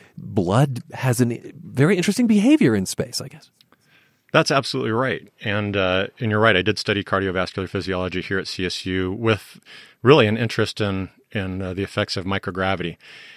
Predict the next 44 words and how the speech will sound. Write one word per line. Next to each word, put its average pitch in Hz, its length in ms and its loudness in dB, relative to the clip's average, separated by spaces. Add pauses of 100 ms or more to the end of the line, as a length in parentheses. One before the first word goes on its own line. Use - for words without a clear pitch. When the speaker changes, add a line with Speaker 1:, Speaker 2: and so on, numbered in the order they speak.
(180)
Speaker 2:
And, 95 360 -2
uh, 92 300 -2 (140)
and 107 120 -6
so 113 160 0
when 120 120 4
we 123 100 4
get 110 140 4
into 104 200 0
space, - 440 -2
there's 98 280 -2
a 92 60 -4
shift - 360 -2
of, 90 380 -8
of, 90 340 -8
uh, 87 260 -6 (220)
blood 101 340 2
and 95 140 -2
fluids 101 480 -2 (320)
from 101 220 -2
the 95 80 -2
legs, 101 560 2
where 95 260 -6 (140)
gravity 98 380 -2
usually 92 340 -4
is 85 100 -8
pulling 92 280 -6
it, - 280 -10
uh, 85 280 -8 (280)
up 120 140 2
into 104 160 0
the 90 80 -2
chest - 340 -6
and 90 120 -10
head. 95 260 -4
And, 87 160 -6 (500)
and 123 180 2
it 127 120 2
has 131 200 4
some 113 320 -2
profound 117 380 0
effects. - 540 -4
You 117 80 -6
know, 98 240 -4 (400)
we 107 440 0